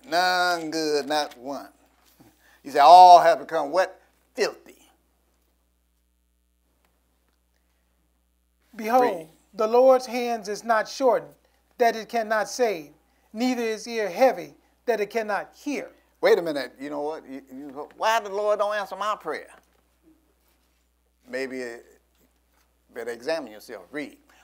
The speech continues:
Speaker 2: But your iniquities have separated between you and your God, and your sins have hid his face from you, that he will not hear.
Speaker 1: Hey,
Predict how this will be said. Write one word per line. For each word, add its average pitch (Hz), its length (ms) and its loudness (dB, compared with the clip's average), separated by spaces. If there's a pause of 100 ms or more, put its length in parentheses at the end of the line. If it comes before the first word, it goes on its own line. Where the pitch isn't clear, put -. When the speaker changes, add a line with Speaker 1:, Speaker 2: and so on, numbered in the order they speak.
(140)
Speaker 2:
But 226 240 -4
your 240 200 -4
iniquities 208 880 -6 (100)
have 220 160 -4
separated 240 680 -6 (240)
between 214 560 -14
you 262 360 -6
and 202 220 -12
your 214 200 -4
God, 180 420 -2 (320)
and 220 180 -8
your 196 140 -6
sins 190 720 -8 (200)
have 220 200 -2
hid 233 260 -8
his 196 180 -12
face 262 320 -6
from 196 220 -14
you, 180 300 -14 (260)
that 196 140 -6
he 202 120 -12
will 220 300 -6
not 220 320 -10
hear. 175 300 -20 (240)
Speaker 1:
Hey, 156 180 -18